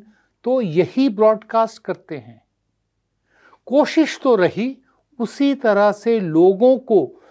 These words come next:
glued to radio and television sets किया जाए, जैसे लेट नाइनटीन एटीज़ में रामायण सीरियल के समय किया जाता था।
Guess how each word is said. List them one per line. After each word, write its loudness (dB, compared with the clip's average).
glued 0
to -6
radio 0
and -2
television -4
sets -8
किया -4
जाए, 0
जैसे 0
लेट -4
नाइनटीन -6
एटीज़ -8
में -8
रामायण 0
सीरियल -4
के -4
समय -4
किया -4
जाता -8
था। -20